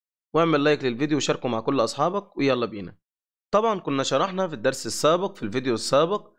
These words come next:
إزاي نحول من الصورة الأسية إلى الصورة اللوغاريتمية والعكس. تعالوا نشوف كده مع بعض تمهيد بسيط على الموضوع.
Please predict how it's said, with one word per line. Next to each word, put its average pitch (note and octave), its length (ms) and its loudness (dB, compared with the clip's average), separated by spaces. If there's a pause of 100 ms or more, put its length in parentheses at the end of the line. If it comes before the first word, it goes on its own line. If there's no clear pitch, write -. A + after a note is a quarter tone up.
(300)
إزاي D3+ 300 2
نحول D#3 420 0
من A#2+ 160 -2
الصورة D#3+ 340 0
الأسية A#2 580 -2
إلى G#2+ 100 -2
الصورة D#3+ 300 2
اللوغاريتمية D#3 600 0
والعكس. A2+ 500 -2 (420)
تعالوا E3 200 4
نشوف E3+ 220 -4
كده F3 180 2
مع C3+ 180 0
بعض D#3+ 480 0
تمهيد B2+ 360 0
بسيط D#3+ 380 0
على A#2 140 0
الموضوع. A#2+ 680 0